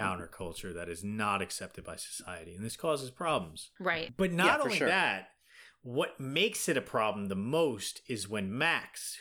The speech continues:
Speaker 1: who actually turns out, major spoiler, turns out being the head of the vampires, tries to end that counterculture by bridging them into the traditional family structure. And that's what causes the friction in the movie,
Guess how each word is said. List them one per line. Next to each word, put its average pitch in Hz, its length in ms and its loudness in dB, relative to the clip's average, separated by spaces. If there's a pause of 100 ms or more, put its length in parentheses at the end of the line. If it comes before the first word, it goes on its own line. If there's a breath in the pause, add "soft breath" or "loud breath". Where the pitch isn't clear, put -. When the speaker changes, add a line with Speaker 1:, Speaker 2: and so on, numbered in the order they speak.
Speaker 1:
who 110 140 -4
actually 113 440 0
turns 113 320 -4
out, 101 480 -2 (240)
major 139 340 2
spoiler, 90 500 -4 (320 loud breath)
turns 139 220 0
out 127 180 2
being 117 180 2
the 101 100 2
head 170 300 2
of 120 100 0
the 98 60 -4
vampires, 92 520 -2 (300 loud breath)
tries 135 360 0
to 123 120 -4 (200)
end 175 260 4
that 110 300 2
counterculture 107 600 0
by 107 140 2
bridging 117 540 0
them 101 140 -2
into 104 220 -4
the 95 140 -6
traditional 104 680 0
family 92 380 -4
structure. - 560 -4
And 104 240 -6
that's 127 400 2
what 101 120 -8
causes 98 500 0
the 101 80 -12
friction - 520 -2
in 85 120 -10
the 92 60 -8
movie, 156 500 -2